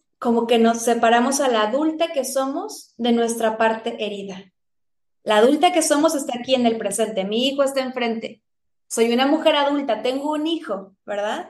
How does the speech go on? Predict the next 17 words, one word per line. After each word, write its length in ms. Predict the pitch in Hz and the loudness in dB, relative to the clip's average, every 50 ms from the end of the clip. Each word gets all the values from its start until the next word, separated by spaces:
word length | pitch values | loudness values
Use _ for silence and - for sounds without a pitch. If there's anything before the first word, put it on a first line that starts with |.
| - _ _ _ _ _ _ _ | -18 _ _ _ _ _ _ _
Pero 140 | - 240 247 | -4 0 0
me 80 | 247 247 | 0 0
está 240 | 247 - 294 294 | 0 0 -2 0
conectando 520 | 302 311 311 294 302 - 285 277 277 285 277 | 2 2 2 0 -2 -6 -8 -6 -4 -4 -2
con 160 | 277 269 269 | -2 -2 -2
una 200 | 262 254 262 262 | -4 -6 -8 -8
herida 300 | 262 269 277 285 285 269 | -8 -6 -4 -2 -2 -2
del 180 | 262 247 240 240 | -2 -2 -4 -6
pasado, 420 | 226 240 226 233 226 208 208 208 208 | -8 -8 -4 -2 -2 -2 -2 -2 -2
con 100 | 233 233 | -2 -2
una 280 | 240 247 262 269 262 - | -2 -2 -4 -6 -6 -4
parte 360 | 277 277 277 269 277 277 269 | -4 -4 -4 -4 -6 -8 -8
mía 340 | 269 254 247 240 240 226 226 226 | -6 -6 -4 -4 -4 -4 -4 -4
infantil. 800 | 226 220 220 220 208 202 202 202 196 208 202 202 - - - _ _ _ _ _ _ _ _ _ _ _ _ _ - | -6 -6 -6 -8 -10 -10 -12 -10 -8 -8 -8 -8 -10 -14 -20 _ _ _ _ _ _ _ _ _ _ _ _ _ -4
Y 160 | 277 269 311 | 2 4 4
esa 300 | 330 320 330 370 370 381 381 - - - - | 4 4 4 4 4 2 2 -2 -8 -12 -12
separación, 1500 | - - - - 277 - - - 254 233 220 220 214 214 214 - - - - 233 226 220 208 196 196 226 294 370 392 | -10 -6 2 4 4 4 4 4 2 2 2 2 0 -2 -2 -4 -4 -4 -4 -2 0 0 0 -2 -4 -6 -8 -8 -10